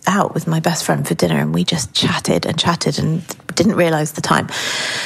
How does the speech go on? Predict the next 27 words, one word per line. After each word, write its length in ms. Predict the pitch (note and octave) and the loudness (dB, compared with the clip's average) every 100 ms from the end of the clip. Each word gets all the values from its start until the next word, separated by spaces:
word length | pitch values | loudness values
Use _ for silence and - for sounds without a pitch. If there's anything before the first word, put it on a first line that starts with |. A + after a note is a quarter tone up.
| - | -8
So 440 | - - F3+ F3 F3+ | -4 2 4 4 2
I 40 | - | 0
had 200 | F#3 F#3+ | 0 2
about 460 | F#3 D#3 D#3+ - _ _ _ - | 2 4 2 -2 _ _ _ -10
five 480 | - - D#3+ F#3+ G3 | -2 0 2 2 2
and 80 | |
a 60 | F#3+ | 2
half 320 | G3+ G#3 G#3+ | 2 2 0
hours 240 | - G3+ G#3 | 0 0 0
sleep. 500 | - F#3+ A3 - - - - - - | -2 0 -2 -4 -12 -18 -16 -18 -6
Got 140 | - A#3+ | 2 2
up 80 | A#3 | 2
this 120 | - | 0
morning, 640 | F3 E3+ D#3+ D#3+ E3 E3 - - _ _ _ - - - - - - | 2 2 2 0 0 -2 -6 -14 _ _ _ -20 -20 -20 -20 -4 4
went 200 | G3+ - | 6 6
into 160 | F#3+ | 0
the 80 | F#3 | 2
bathroom, 460 | F3+ E3 - D3+ D#3+ | 4 4 2 0 2
looked 320 | E3+ - - | 2 0 0
in 60 | |
the 60 | F3 | 2
mirror 520 | E3+ D3 C3+ C#3+ E3 - - | 4 4 4 2 0 -6 -2
and 180 | D#3+ E3+ | 0 0
just 300 | E3+ - - | 0 -2 0
went, 360 | D2+ D#2 - | 2 2 -2
"Fucking 1700 | - - - - - D#3 E3 C#3+ - - - - - - G#2+ - - | -6 -6 -6 2 4 6 4 2 -2 -8 -8 -2 2 4 4 2 -2
hell." 1000 | - D3 - C#3+ B2+ - - A#3+ A3 F3 | -2 -2 0 2 4 2 0 -2 -6 -8